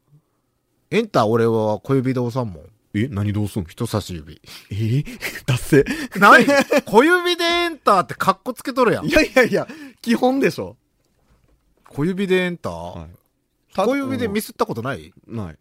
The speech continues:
Speaker 1: で、今小指でポンってやったら超痛いしね。
Speaker 2: でしょうね。
Speaker 1: うん。
Speaker 2: だから病院やって。
Speaker 1: <laughs> いや、これで針引いて曲がらんかったら行く。
Speaker 2: いやいやいやいや。
Speaker 1: 違う。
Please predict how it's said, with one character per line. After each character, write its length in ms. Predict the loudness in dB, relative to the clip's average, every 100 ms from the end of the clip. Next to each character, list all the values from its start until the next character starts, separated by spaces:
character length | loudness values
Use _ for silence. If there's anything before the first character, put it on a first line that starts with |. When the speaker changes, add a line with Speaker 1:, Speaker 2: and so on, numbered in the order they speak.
| _ _ _ _ -8
Speaker 1:
で、 80 | -4
今 120 | 0
小 140 | 2
指 100 | 2
で 80 | 0
ポ 140 | 0
ン 40 | -4
っ 40 |
て 60 | -4
や 20 |
っ 20 |
た 80 | -8
ら 40 | -4
超 240 | 2 2
痛 160 | 2 0
い 40 |
し 100 | -2
ね。 140 | -12 -8
Speaker 2:
で 160 | -8
し 100 | -4
ょ 80 | -4
う 40 | -4
ね。 80 |
Speaker 1:
う 240 | -4 -4 -2
ん。 20 |
Speaker 2:
だ 80 | -4
か 80 | -2
ら 60 |
病 280 | 2 2 2
院 100 | 0
や 100 | 0
っ 60 | 4
て。 80 | 4
Speaker 1:
<laughs> 1120 | 2 -4 -8 -8 -20 -20 -20 _ _ _ _
い 60 | -10
や、 100 | -6
こ 120 | -2
れ 100 | -2
で 80 | -2
針 300 | -2 -2 -2
引 80 | -6
い 40 | -8
て 80 |
曲 120 | -6 -4
が 80 | -4
ら 40 |
ん 60 | -6
か 100 | -12
っ 40 |
た 80 | -12
ら 60 |
行 120 | -16 -20
く。 60 | _ _ _ _ 0
Speaker 2:
い 60 |
や 80 | 2
い 60 | 2
や 80 | -2
い 60 |
や 60 | -4
い 60 | -8
や。 160 | -12 _ _ _ _ _ -18 -14 -14 -14 -8 0
Speaker 1:
違 100 |
う。 100 | 0